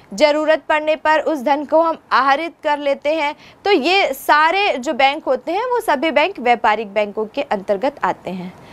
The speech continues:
अगर हम इनके उद्देश्य के बारे में जानना चाहें तो इनका एक महत्वपूर्ण उद्देश्य ये होता है कि ये व्यापारिक संस्था की अल्पकालीन वित्तीय आवश्यकताओं को पूरा करती हैं, यानी कि धन का संग्रहण वो करती हैं, आवश्यकता पड़ने पर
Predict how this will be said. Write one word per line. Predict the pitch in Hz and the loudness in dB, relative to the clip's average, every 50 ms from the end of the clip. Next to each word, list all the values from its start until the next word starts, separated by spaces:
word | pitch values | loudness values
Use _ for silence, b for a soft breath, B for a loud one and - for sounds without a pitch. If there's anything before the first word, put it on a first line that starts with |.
| B - | B 2
अगर | 320 339 427 480 494 | 4 6 6 4 6
हम | 453 466 | 4 4
इनके | 440 392 370 466 - | 4 6 4 4 2
उद्देश्य | - 320 339 247 233 226 277 370 427 523 508 - 466 | 4 0 -4 -4 -2 -2 2 4 4 4 2 0 -4
के | 370 415 427 | -2 -2 0
बारे | 359 359 339 330 349 | 2 2 2 2 -2
में | 349 339 320 | -4 -6 -2
जानना | 285 277 254 247 240 233 226 | -2 -2 -2 -2 -4 -6 -6
चाहें | 214 226 185 208 202 208 | -4 -2 -2 -2 -2 -4
तो | 214 - 320 285 | -2 -2 -2 -2
इनका | - 294 339 339 320 - 381 403 440 453 | 0 -2 -2 -2 0 4 4 4 6 4
एक | - - - 349 381 403 403 - | 2 2 0 0 0 0 0 2
महत्वपूर्ण | 392 359 330 277 254 262 294 320 370 359 - 453 427 - 453 440 427 415 | 2 2 2 2 0 -2 2 2 0 0 0 -4 -2 0 0 0 0 0
उद्देश्य | 330 330 403 453 - - 339 | -2 0 -2 -2 -2 -2 -4
ये | 330 370 466 | -2 0 2
होता | 427 403 330 - 381 | 2 0 2 2 4
है | 392 415 392 | 4 4 2
कि | 381 - | 0 -4
ये | 415 415 427 466 | -4 -2 -2 -2
व्यापारिक | 359 226 277 285 285 - - 277 294 330 392 453 440 - | -2 2 2 2 2 2 2 2 2 2 0 -2 -8 -6
संस्था | 440 403 403 381 - - 392 403 | -6 -6 -6 -6 -2 0 0 0
की | - - 403 427 - _ _ - | 0 -2 -6 -6 -6 _ _ 0
अल्पकालीन | 277 339 403 392 - 392 - 359 339 330 330 349 370 392 285 220 | 0 0 0 -2 -8 -6 -2 0 0 0 0 -4 -8 -10 -10 -10
वित्तीय | 277 - _ - 339 339 | -12 -12 _ -4 0 0
आवश्यकताओं | 339 330 339 - 220 - _ - 311 311 302 320 | 0 0 -2 -6 -10 -12 _ -2 -2 -2 -2 -2
को | 294 - 349 392 427 b b b b b b b b _ | -4 -4 -4 -4 -4 b b b b b b b b _
पूरा | - 359 349 381 403 415 | -2 0 2 2 2 2
करती | 453 - 392 370 359 - - 392 403 403 | 0 0 0 -2 -2 -2 -6 -6 -4 -2
हैं, | 403 381 427 440 | -2 -2 -2 -2
यानी | 415 349 302 311 320 339 | -2 -2 -2 -2 -4 -6
कि | 311 370 349 | -6 -6 -6
धन | 254 320 320 302 320 | -4 -2 -2 -2 -2
का | 294 330 320 320 311 - - - | 0 2 2 2 2 0 -4 -12
संग्रहण | - - 294 285 285 277 294 330 330 339 | -4 -2 -2 0 0 0 0 0 -2 -2
वो | 339 330 | -2 -2
करती | 302 - 311 294 277 - - 330 339 | 0 0 -2 -2 -2 -4 -6 -4 -2
हैं, | 330 311 311 - | 0 -2 0 2
आवश्यकता | 262 247 262 262 - 285 285 - 294 294 | 0 0 0 -2 -6 -6 -2 0 0 0
पड़ने | 294 294 285 262 277 285 | 2 0 -2 -2 -2 -4
पर | 285 - 285 285 285 | 0 2 2 2 2